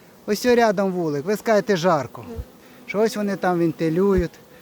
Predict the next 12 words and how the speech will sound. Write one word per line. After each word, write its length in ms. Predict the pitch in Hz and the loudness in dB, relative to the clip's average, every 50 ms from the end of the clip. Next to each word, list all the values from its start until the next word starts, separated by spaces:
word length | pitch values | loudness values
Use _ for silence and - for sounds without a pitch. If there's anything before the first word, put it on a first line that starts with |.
| - - - - - - | -20 -20 -20 -20 -12 -6
Ось 240 | 240 262 254 208 226 | -4 -4 -2 -2 -4
вулик, 400 | 214 233 226 208 196 175 - 190 | 0 2 2 2 2 2 -2 -4
який 240 | 165 - 196 190 | -4 -2 -2 -2
відкачаний. 680 | 180 180 160 - - 170 147 127 - - 110 101 98 90 92 - - | -2 -2 -4 -4 -4 -4 -4 -4 -6 -10 -14 -16 -16 -18 -20 -20 -16
Чомусь 440 | - - 190 214 233 240 226 190 196 | -8 -4 -4 -2 -2 -2 -2 -2 -4
ж 200 | 202 185 - - | -4 -6 -4 -2
так 240 | 214 190 180 - - | -2 -2 -2 -2 -4
у 80 | 170 | -2
них 180 | 170 170 165 147 - - - - - - - - - - - - - - - | -2 -2 -2 -4 -8 -14 -20 -20 -20 -20 -20 -20 -20 -20 -20 -20 -20 -10 -4
не, 180 | 170 175 175 165 | 0 0 2 2
не 200 | 156 165 170 165 | 2 2 0 2
робиться. 540 | 180 190 196 180 160 156 - - - 120 | 2 2 2 0 0 -4 -6 -6 -10 -14